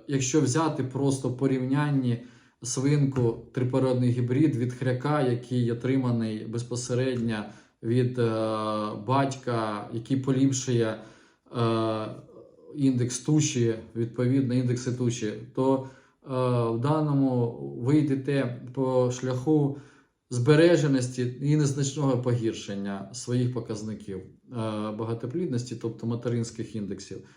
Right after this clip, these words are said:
Тому оце, щоб ви зрозуміли. Е, деякі, е, люди питають і кажуть, чи можна, купивши хряка, наприклад, того самого дюрка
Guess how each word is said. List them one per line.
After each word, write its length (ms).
Тому 460
оце, 520
щоб 220
ви 60
зрозуміли. 720
Е, 320
деякі, 440
е, 220
люди 260
питають 560
і 40
кажуть, 460
чи 160
можна, 540
купивши 680
хряка, 340
наприклад, 680
того 140
самого 440
дюрка 680